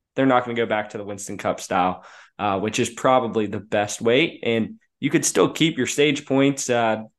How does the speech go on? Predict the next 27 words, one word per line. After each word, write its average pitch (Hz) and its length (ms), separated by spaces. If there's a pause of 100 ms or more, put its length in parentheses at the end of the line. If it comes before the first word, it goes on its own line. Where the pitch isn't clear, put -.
(280)
and 113 120
keep 135 200
the 123 100
competitive 120 640 (280)
racing 127 400
throughout 117 340
the 107 80
race. 120 520 (360)
Um, 95 600 (520)
that 120 100
I 120 40
think 120 220
was 113 120
one 123 160
of 117 60
the 110 60
reasons 117 420
they 107 100
got 107 400
rid 120 240
of 113 140
the 110 100
Winston 104 460
Cup 104 340
style, 104 460
is 107 140
that 95 260